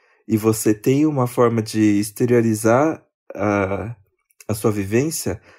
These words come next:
a primeira coisa que você pensa é e que as próximas gerações não passem pelo que a gente passou, né?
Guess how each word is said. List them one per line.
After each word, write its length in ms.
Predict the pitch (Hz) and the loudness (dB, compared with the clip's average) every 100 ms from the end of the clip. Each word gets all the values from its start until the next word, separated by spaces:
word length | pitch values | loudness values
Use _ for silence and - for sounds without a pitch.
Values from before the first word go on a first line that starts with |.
| _ - | _ -8
a 80 | |
primeira 300 | 117 127 147 | -2 2 2
coisa 200 | 160 156 | 4 0
que 80 | - | 0
você 240 | 143 143 131 - - | -2 0 -2 -2 0
pensa 500 | 127 151 - 165 - | 0 0 0 0 2
é 300 | 131 131 131 | 2 4 2
e 360 | 131 127 123 _ _ _ | 0 -2 -6 _ _ _
que 160 | - 139 | -4 0
as 160 | 127 | 0
próximas 560 | - _ 135 131 147 139 | -4 _ 0 0 0 2
gerações 400 | 135 123 135 127 | 2 2 0 -2
não 140 | 143 | -2
passem 320 | 151 135 131 139 | 0 0 0 -2
pelo 180 | 143 | -2
que 80 | 139 | -2
a 80 | 139 | -6
gente 120 | 135 | -4
passou, 440 | - 147 - 110 98 | -2 -2 0 0 0
né? 260 | 104 110 | -2 -6